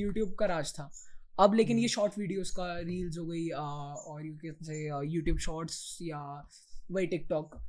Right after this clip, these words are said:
Speaker 1: तो इनका ज़्यादा उठ चुका है शॉर्ट वीडियोज़ का, क्योंकि लोगों को जल्दी चीज़ें देखनी है, जल्दी में बहुत ज़्यादा, तो उसमें
Speaker 2: हम्म।
Speaker 1: तुम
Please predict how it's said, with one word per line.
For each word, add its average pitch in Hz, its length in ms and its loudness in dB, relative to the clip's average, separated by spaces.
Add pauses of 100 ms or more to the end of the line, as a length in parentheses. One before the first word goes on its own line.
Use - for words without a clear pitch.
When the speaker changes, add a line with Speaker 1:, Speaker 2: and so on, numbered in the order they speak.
(240)
Speaker 1:
तो 214 60 2
इनका 226 420 8
ज़्यादा 196 240 6
उठ 165 160 4
चुका 143 280 -2
है 139 140 -6
शॉर्ट 156 320 -4
वीडियोज़ 143 260 -4
का, 180 80 -8
क्योंकि 226 200 2
लोगों 240 200 4
को 294 60 6
जल्दी 208 300 6
चीज़ें 214 280 0
देखनी 160 260 -4
है, 170 80 -4
जल्दी 196 320 0
में 247 260 -2 (100)
बहुत 151 220 0
ज़्यादा, 127 320 -6 (600)
तो 220 160 2
उसमें 277 260 2
Speaker 2:
हम्म। 277 40 0
Speaker 1:
तुम 311 220 -2